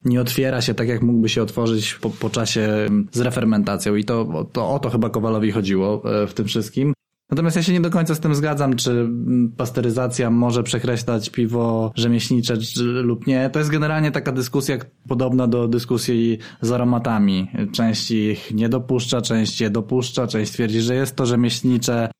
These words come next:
bo liczy się produkt końcowy, część myśli, że, że tak nie jest, że aromaty właściwie nie przystają rzemiośle. I to jest taka dyskusja, którą możemy sobie przerzucać w kółko i każdy będzie miał inne zdanie i myślę, że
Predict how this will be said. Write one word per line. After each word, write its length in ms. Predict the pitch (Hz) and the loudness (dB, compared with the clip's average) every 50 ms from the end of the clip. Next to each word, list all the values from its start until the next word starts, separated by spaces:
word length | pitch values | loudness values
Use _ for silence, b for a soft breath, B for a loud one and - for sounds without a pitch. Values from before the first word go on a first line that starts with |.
| _ - | _ -4
bo 100 | 113 120 | -2 0
liczy 240 | 117 117 110 - 117 | 0 0 0 -2 -2
się 140 | - - 113 | -2 -2 -2
produkt 380 | - 123 117 110 120 - - | 0 0 0 0 -2 -2 -2
końcowy, 540 | - 131 120 120 - 151 135 123 127 123 120 | 0 0 0 2 0 0 0 0 0 0 0
część 320 | 107 - 120 110 107 - | 0 0 -2 -2 -2 0
myśli, 400 | 117 113 110 - - 123 120 113 | 0 0 0 -2 -2 -2 0 0
że, 440 | 113 117 120 120 123 127 123 127 123 120 _ _ - | 0 0 0 0 0 0 0 -2 -4 -6 _ _ -6
że 80 | - 139 | -4 -4
tak 160 | 147 156 156 | -2 -2 0
nie 200 | 170 170 165 156 | 0 0 2 0
jest, 340 | 151 147 143 139 131 131 127 | 0 0 0 0 0 0 0
że 240 | 117 120 127 120 120 | 0 0 0 0 0
aromaty 640 | 117 117 113 117 117 113 110 113 - 117 113 110 | 0 2 2 2 2 0 0 -2 -2 0 0 0
właściwie 500 | 104 110 107 104 - - 113 107 110 110 110 110 110 110 110 107 | 0 -2 -2 -4 -4 -4 -2 0 0 0 0 0 0 0 0 0
nie 120 | 110 117 | 0 0
przystają 520 | 110 - - 127 123 - 147 147 143 143 135 | 0 0 -2 -4 -2 -2 -2 0 2 2 2
rzemiośle. 840 | 127 139 135 135 131 127 - - - 127 135 131 123 123 123 123 127 - _ - | 2 2 2 2 2 0 -2 -4 -4 -2 -2 0 0 -2 -2 -4 -8 -10 _ -6
I 80 | 139 | -4
to 80 | 139 185 | -2 0
jest 120 | 180 170 | 0 0
taka 260 | - 175 170 175 160 151 | -2 -2 -2 0 0 0
dyskusja, 520 | 147 139 143 - 160 165 160 - 156 143 | 0 -2 -2 -2 -2 0 0 0 -2 -2
którą 300 | 139 - 156 139 135 131 | -2 -2 0 0 2 2
możemy 340 | 135 135 131 139 139 135 127 | 2 2 2 2 2 2 2
sobie 260 | 120 139 127 127 120 | 0 0 0 0 0
przerzucać 640 | 120 - 139 123 127 131 123 - 131 120 107 - - | -2 -2 0 0 0 0 0 0 0 -2 -2 -4 -6
w 120 | - - | -10 -6
kółko 480 | - - 135 131 127 127 - 131 123 120 | -2 0 0 0 0 0 0 0 2 2
i 120 | 117 113 | 0 0
każdy 300 | 107 135 127 120 120 127 | 0 -2 -2 -2 0 0
będzie 240 | 113 120 120 117 120 | 2 2 2 4 4
miał 180 | 117 120 117 117 | 4 4 4 4
inne 260 | 120 120 120 117 113 | 4 4 4 2 2
zdanie 360 | 110 117 123 127 123 120 120 | 2 2 2 2 2 4 4
i 40 | 117 | 4
myślę, 300 | 117 117 120 - 117 110 | 2 2 0 0 -2 0
że 220 | 110 117 117 110 | 0 0 -2 -2